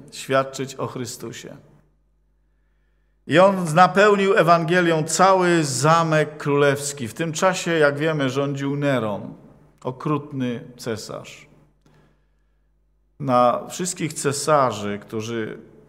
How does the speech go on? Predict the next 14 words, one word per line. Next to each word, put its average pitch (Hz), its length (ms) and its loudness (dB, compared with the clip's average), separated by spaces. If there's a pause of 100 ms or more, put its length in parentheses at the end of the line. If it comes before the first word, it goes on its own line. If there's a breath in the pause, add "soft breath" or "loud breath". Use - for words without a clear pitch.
(580)
teraz 120 280 -4
już 113 160 -10
zapomniałem 120 680 -2
liczby 117 440 -6
ich 107 160 -12
wszystkich, 131 680 -10 (800 soft breath)
ale 120 600 0 (640)
tylko 160 320 -4
mo-, 147 120 -4
bodajże 135 560 0
dwóch 113 540 -8 (1500)
nie 127 120 -4
było 123 680 -2 (300)
homoseksualistami. 113 1300 -10